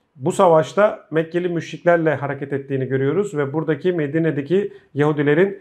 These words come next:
Medine'den çıkartılması durumu söz konusu olacak. Arkadaşlar Bedir Savaşı'nda istediğini alamayan Mekkeli müşrikler bir kez daha saldıracaklar.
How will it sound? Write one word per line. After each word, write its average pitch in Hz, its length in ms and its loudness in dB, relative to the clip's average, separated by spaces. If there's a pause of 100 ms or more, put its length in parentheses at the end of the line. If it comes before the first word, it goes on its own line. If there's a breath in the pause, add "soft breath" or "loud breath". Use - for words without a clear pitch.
(160 loud breath)
Medine'den 156 600 4 (260 loud breath)
çıkartılması 156 760 0
durumu 160 520 -2
söz - 340 -2
konusu 160 580 -2
olacak. 139 480 0 (380 loud breath)
Arkadaşlar 180 600 4
Bedir 208 200 8
Savaşı'nda 226 880 4
istediğini 220 760 4
alamayan 185 540 4 (400)
Mekkeli 185 380 2
müşrikler 175 720 -2 (500 soft breath)
bir 220 260 4
kez 202 260 2
daha 165 360 6
saldıracaklar. 139 920 0